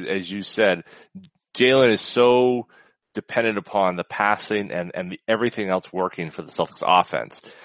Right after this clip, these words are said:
And we know Horford's working, we know Tatum's working, but in terms of the starters, let's say, right now it's not working with Kyrie. It's not, it hasn't been working in large part,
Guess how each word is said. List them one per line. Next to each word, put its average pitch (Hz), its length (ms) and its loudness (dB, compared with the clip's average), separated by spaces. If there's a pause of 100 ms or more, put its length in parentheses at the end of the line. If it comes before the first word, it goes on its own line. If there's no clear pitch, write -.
(160)
And 98 340 0 (100)
we 110 120 -2
know 131 160 4
Horford's 147 480 0
working, 131 460 0
we 101 100 -4
know 98 120 -2
Tatum's 123 500 2
working, 87 540 -4 (440)
but 95 240 4
in 104 120 0
terms 123 240 -2
of 110 60 0
the 110 60 -2
starters, 87 640 2
let's - 180 -12
say, 76 360 -2 (680)
right 135 200 -2
now 131 320 4
it's - 200 -4
not 113 220 2
working 113 260 -2
with 98 120 -12
Kyrie. 87 500 -2
It's - 160 -14
not, 107 220 2 (100)
it - 60 -8
hasn't 123 480 0
been 101 160 -4
working 95 640 -4 (100)
in 104 140 -10
large 95 340 0
part, 80 360 -4